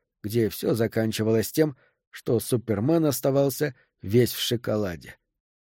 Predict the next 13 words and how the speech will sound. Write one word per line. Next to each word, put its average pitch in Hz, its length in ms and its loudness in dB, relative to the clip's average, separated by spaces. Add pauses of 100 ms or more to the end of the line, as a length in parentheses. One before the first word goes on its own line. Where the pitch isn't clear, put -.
(260)
Шеферд 160 520 2
взглянул 131 560 6
на 135 160 4
компас 151 440 2
на 139 140 2
своих 131 320 2
часах. 117 520 -2 (400)
Если 135 380 6
он 143 200 8
пойдёт 135 320 6
на 127 160 4
северо-восток, 123 960 4
обратно, 120 560 0